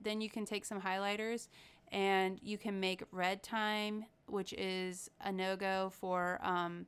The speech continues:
things that you already are, your time's already allocated for.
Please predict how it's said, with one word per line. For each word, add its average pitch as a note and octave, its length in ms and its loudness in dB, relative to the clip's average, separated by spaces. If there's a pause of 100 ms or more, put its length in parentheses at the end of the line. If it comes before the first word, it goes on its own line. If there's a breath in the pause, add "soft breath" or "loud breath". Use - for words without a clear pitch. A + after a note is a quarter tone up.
things G3 260 0
that F#3+ 120 -2
you F#3+ 140 -2
already F#3 460 2
are, F3+ 580 4 (680 loud breath)
your A3 100 0
time's G#3 360 4
already F#3 260 2
allocated F#3+ 520 0
for. A#3 360 -2